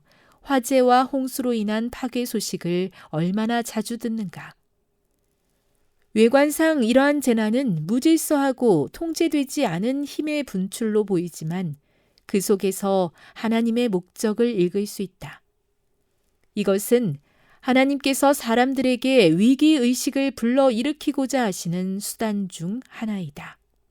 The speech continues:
대도시에 있는 하나님의 기별꾼들은 죄악, 불의, 부패에 낙담하지 말아야 한다.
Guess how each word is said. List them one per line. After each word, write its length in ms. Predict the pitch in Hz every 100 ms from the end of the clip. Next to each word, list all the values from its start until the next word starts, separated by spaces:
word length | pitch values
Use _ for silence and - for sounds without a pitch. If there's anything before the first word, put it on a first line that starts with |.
| _ _ _ _ _ _ _ _ _ _ _ _ _ _ _ _ _ _ -
대도시에 720 | 233 233 285 294 294 302 294
있는 320 | 269 311 330
하나님의 560 | 302 311 294 277 285
기별꾼들은 1040 | 277 185 214 226 220 202 190 240 233 147 151 _
죄악, 560 | - - 202 202 160 151 _ _ -
불의, 500 | 220 220 180 147 170 _ _
부패에 840 | - 233 - 277 247 254 262 151 -
낙담하지 800 | 175 196 - 262 254 233 - 262
말아야 400 | 170 170 196 196
한다. 400 | 143 143 147